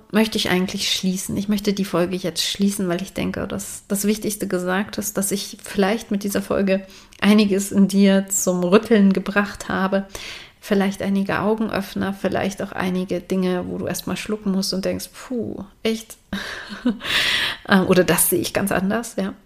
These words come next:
kann auch gut sein. Mm. Es sind alles Themen, in die man tiefer eintauchen kann und in die ich auch ganz, ganz tief eintauche mit meinen Frauen in der Geburtsaufarbeitung und insbesondere natürlich in der Vorbereitung,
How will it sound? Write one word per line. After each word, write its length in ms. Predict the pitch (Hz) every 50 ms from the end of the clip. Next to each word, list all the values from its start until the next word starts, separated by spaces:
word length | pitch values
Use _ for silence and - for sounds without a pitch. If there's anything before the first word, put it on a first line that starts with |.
| _ _ -
kann 220 | - 190 185 -
auch 220 | - 190 196 -
gut 180 | - - 202 -
sein. 320 | - 196 190 196 190 202 - - _ _ _ _ _ _ _ _ _ _ _ _
Mm. 500 | - 196 190 190 190 185 185 185 190 190 185 - - _ _ _ _ _ _ _ _ _ _ _ _ _ _ _ - - - - -
Es 60 | 196
sind 180 | 185 196 202 202
alles 280 | 208 208 208 208 - -
Themen, 240 | - 208 196 190
in 80 | 180 180
die 80 | 196 190
man 160 | 185 190 190
tiefer 260 | - 208 196 - 196
eintauchen 800 | 196 196 190 185 196 - - - - - - 190 - - 175 180
kann 380 | - - - 185 185 214 247 277 - - - - - - - -
und 180 | - 196 190 185
in 120 | 185 175
die 100 | 180 180
ich 140 | 180 175 131
auch 180 | 175 175 -
ganz, 320 | - 170 175 175 170 170 -
ganz 260 | - - 170 170 -
tief 220 | - 185 190 -
eintauche 480 | - - - - - 196 175 190 - 175
mit 180 | 180 180 180 180
meinen 220 | 180 170 165 175
Frauen 380 | 170 - - 156 156 156 160 175
in 100 | 185 190
der 100 | 196 190
Geburtsaufarbeitung 1200 | 190 190 190 - 185 190 185 - - - - - - 185 190 202 202 208 202 190 185 - 180 -
und 220 | - - 214 196 202
insbesondere 580 | 190 175 - - 170 180 180 175 180 190 190
natürlich 380 | 185 180 180 - 196 190 196 196
in 80 | 196 208
der 80 | 214
Vorbereitung, 680 | 208 - 233 269 294 262 - 170 175 185 - - -